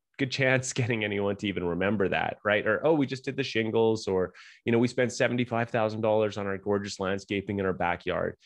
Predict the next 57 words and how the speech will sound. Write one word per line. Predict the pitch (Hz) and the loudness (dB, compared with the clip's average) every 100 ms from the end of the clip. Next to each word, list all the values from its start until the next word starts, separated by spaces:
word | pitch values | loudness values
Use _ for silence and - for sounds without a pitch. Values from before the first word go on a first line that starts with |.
| - _ | -20 _
Well, | 127 | -4
it's | 127 | -2
like, | 127 | -6
who's | - - 185 | -6 -2 0
gonna | 180 165 | 0 -2
tell | 165 117 113 | 0 0 2
their | 110 | 0
story? | - 113 107 - | -4 -2 -2 -2
Who's | 101 107 | -4 -4
gonna | 120 120 | -2 -4
tell | - 101 | -2 -2
that | 90 - | -2 -6
story? | - 156 - | -4 -2 -2
Well, | - 101 - _ _ _ | -2 -4 -4 _ _ _
that's | - 123 160 | -2 0 2
what | 117 | 2
we | 110 113 | 2 0
do | 101 95 92 90 - | 0 0 0 -2 -6
in | 98 | -4
our | 92 | -2
listing | 95 95 101 | -2 -2 -4
videos. | 82 - - - | -4 -6 -8 -8
We | 95 98 | -6 -6
tell | - 135 156 | -4 0 2
the | 156 | 0
story | - - 107 104 90 | -4 -2 0 0 -2
of | 92 | -4
the | 87 | -6
house. | 85 - - - - _ - - - _ _ | -6 -6 -10 -14 -20 _ -20 -20 -20 _ _
And | 117 113 110 | 2 4 4
every | 135 190 | 4 2
home | 165 165 | 4 2
has | 143 123 | 2 -2
a | 101 | -6
story. | - 113 71 - | -2 -2 -2 -4
So | - 104 | 2 4
even | 113 113 127 120 - | 4 4 2 2 -2
if | 113 107 - | 0 -2 -2
you're | 110 107 101 | 0 4 4
in | 90 101 | 2 -2
a | |
marketplace | 101 101 101 101 - 107 98 95 | 0 0 -2 -8 -2 2 2 0
where | 98 95 | -2 -2
you've | 92 95 | 0 0
got | |
a | 90 | 0
very | 95 95 82 - | 2 0 0 -4
average | 92 87 87 - | -4 -4 -6 -6
home, | 101 87 90 - _ _ _ _ - | -4 -4 -6 -14 _ _ _ _ -4
there's | 110 | -2
a | 113 | -2
story | - 120 120 | 0 4 4
to | 113 | 2
tell | - 117 107 - | 0 2 2 -2
about | 110 101 95 | -4 -2 0
that | 95 90 | -2 -2
home. | - - - | -6 -8 -14